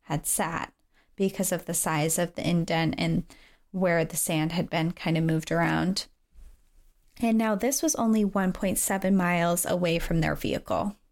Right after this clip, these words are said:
Over the next few days, there were helicopters combing the area. There were search and rescue teams searching nearby locations that they could have gotten to.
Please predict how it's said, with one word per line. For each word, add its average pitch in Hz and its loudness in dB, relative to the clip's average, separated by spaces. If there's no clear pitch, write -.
Over 226 2
the 226 2
next 208 0
few 254 2
days, 208 2
there 196 0
were 185 2
helicopters 185 0
combing 202 4
the 208 2
area. 180 2
There 170 2
were 165 4
search 170 -2
and 180 2
rescue 196 0
teams 185 0
searching 180 0
nearby 175 2
locations 220 0
that 208 -2
they 196 0
could 196 0
have 190 0
gotten 190 0
to. 170 2